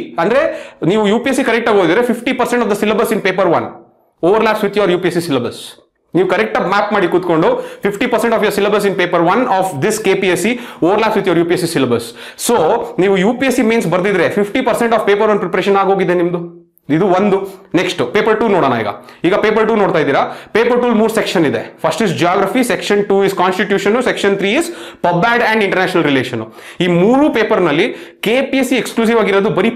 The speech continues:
public administration and management ಅಷ್ಟೇ. ಇಂಟರ್‌ನ್ಯಾಷನಲ್ ರಿಲೇಷನ್ಸ್, ಕಾನ್ಸ್ಟಿಟ್ಯೂಷನ್, ಫಿಸಿಕಲ್ ಫೀಚರ್ಸ್, ಈ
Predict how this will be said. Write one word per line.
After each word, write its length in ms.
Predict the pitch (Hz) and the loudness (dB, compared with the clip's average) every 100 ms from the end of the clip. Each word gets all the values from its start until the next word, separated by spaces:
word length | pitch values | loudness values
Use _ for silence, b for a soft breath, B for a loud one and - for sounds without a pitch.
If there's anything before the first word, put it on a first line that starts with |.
| 180 | -2
public 300 | 160 240 226 175 | -2 -2 0 0
administration 520 | 208 208 - 202 202 | 0 0 -2 0 0
and 80 | 196 175 | 0 0
management 340 | 175 170 170 143 | 0 0 0 -2
ಅಷ್ಟೇ. 220 | - 151 117 104 - B B | 0 0 0 -4 -16 B B
ಇಂಟರ್‌ನ್ಯಾಷನಲ್ 460 | 156 208 214 214 196 | 0 2 0 2 2
ರಿಲೇಷನ್ಸ್, 440 | 185 220 220 214 240 240 240 | 2 2 0 0 0 0 0
ಕಾನ್ಸ್ಟಿಟ್ಯೂಷನ್, 640 | 165 190 214 220 208 220 233 233 | -2 0 0 0 0 0 0 0
ಫಿಸಿಕಲ್ 300 | 185 196 208 | -2 -2 -2
ಫೀಚರ್ಸ್, 280 | 202 214 214 | -2 -2 -2
ಈ 40 | 185 | 0